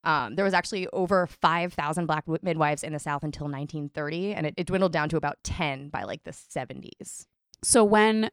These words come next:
Speaker 2: uh, birth started becoming medicalized in the early nineteen hundreds, as Jesse said, the hospitals were segregated, so they refused to care for Black women,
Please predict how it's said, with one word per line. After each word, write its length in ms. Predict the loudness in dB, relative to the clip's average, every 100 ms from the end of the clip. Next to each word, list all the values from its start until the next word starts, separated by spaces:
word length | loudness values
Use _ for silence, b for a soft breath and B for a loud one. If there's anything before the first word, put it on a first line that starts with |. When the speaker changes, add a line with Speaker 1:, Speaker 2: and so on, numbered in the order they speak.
| 6
Speaker 2:
uh, 340 | 8 8 4 -2 2
birth 200 | 6 6
started 280 | 6 4 4
becoming 360 | 4 2 4 6
medicalized 520 | 4 2 0 0 0
in 60 | 0
the 80 | 4
early 240 | 6 8
nineteen 360 | 6 4 2 2
hundreds, 540 | 4 6 6 2 -2 _ _
as 160 | -2 2
Jesse 260 | 2 2 0
said, 240 | 2 4
the 80 | 2
hospitals 480 | 4 4 4 0 2
were 80 | 0
segregated, 580 | 0 -2 0 2 2
so 100 | 2
they 80 | 2
refused 480 | 2 0 2 2 2
to 60 | -2
care 220 | -2 -2
for 140 | -2
Black 260 | -2 -2 2
women, 380 | 2 4 4